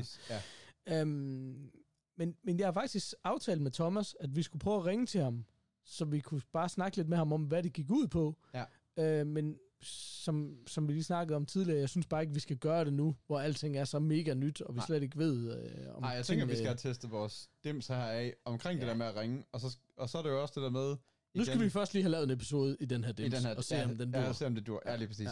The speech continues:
Speaker 1: Og så skal vi, så tror jeg, vi skal prøve at have ringe til. Ja, fordi jeg vil også meget, der er mange ting, man gerne vil have svaret på.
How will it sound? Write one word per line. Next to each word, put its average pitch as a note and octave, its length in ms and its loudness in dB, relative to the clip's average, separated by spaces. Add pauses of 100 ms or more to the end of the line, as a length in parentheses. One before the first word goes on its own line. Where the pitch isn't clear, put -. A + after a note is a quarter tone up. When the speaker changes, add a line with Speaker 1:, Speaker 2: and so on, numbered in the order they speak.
Speaker 1:
Og A#2+ 60 -8
så C3 100 -4
skal B2 200 -10
vi, B2 60 -12
så C3+ 100 -8
tror C#3 120 -6
jeg, A#2+ 80 -4
vi G#2 40 -12
skal A2+ 140 -10
prøve A2 280 -4 (120)
at G#2+ 60 -6
have G2+ 260 -6
ringe A2 160 -4
til. G#2+ 100 -6 (300)
Ja, C#3+ 100 -4
fordi D3+ 180 -4
jeg D3+ 80 -2
vil D3 100 0
også D#3+ 160 -4
meget, D3+ 180 -4
der D3 40 -6
er C#3 60 -4
mange D#3+ 220 -4
ting, E3+ 220 -4
man B2 120 -2
gerne B2+ 160 -4
vil C3+ 80 -2
have A2 100 -2
svaret B2 340 -4
på. A2+ 220 -4